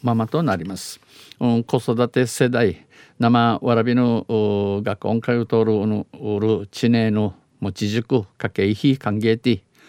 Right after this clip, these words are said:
くりまで琉球バスや四割一部、那覇バスは四割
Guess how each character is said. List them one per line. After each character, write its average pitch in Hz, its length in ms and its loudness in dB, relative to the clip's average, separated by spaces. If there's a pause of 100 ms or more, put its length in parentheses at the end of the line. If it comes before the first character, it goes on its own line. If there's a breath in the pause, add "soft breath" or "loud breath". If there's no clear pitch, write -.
(580 soft breath)
く 160 120 2
り 147 100 4
ま 139 120 4
で 127 580 4 (840)
琉 127 200 4
球 127 220 2
バ 117 120 2
ス 131 160 -2
や 120 360 2
四 110 200 2
割 107 180 2
一 101 180 -4
部、 92 220 0 (1000 soft breath)
那 123 140 2
覇 135 100 4
バ 147 100 2
ス 143 120 -2
は 98 360 2 (300 loud breath)
四 113 240 2
割 113 380 2